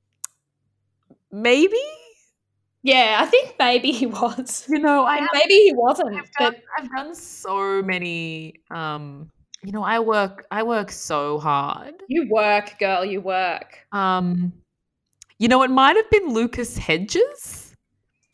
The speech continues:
Speaker 2: Okay.
Speaker 1: You know, I can't remember. I can't remember, but it, it could be Lucas Hedges playing Jared Emons. It could be that.
Speaker 2: Mm.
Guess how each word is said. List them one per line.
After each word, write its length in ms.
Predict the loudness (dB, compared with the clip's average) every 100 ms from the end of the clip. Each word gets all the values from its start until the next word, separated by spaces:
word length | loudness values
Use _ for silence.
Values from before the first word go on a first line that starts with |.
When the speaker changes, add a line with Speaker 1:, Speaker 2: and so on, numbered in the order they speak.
| -12
Speaker 2:
Okay. 600 | -10 -8 -8 -8 -6 -8 -10 _ _ _ _ _ -4
Speaker 1:
You 140 | 2
know, 100 | 6
I 100 | 6
can't 340 | 6 6 6 4
remember. 580 | 2 2 2 0 0 2
I 140 | 0
can't 280 | 0 2 2
remember, 360 | 2 0 -2 -2
but 120 | -2
it, 100 | 0
it 180 | -2 -2
could 220 | -2 2
be 520 | 2 2 -2 -6 -12 _ _ _ _ _ -8
Lucas 560 | -2 -2 -2 -2 -4 -2
Hedges 760 | -2 -2 -4 -4 -6 -10 -18 -8
playing 460 | -2 0 0 -4 -4
Jared 380 | 0 0 -2 -6
Emons. 720 | -8 -8 -10 -12 -16 -12 -10
It 100 | -8
could 180 | -8 -6
be 100 | -6
that. 180 | -4 -4
Speaker 2:
Mm. 420 | -6 -10 -14 -20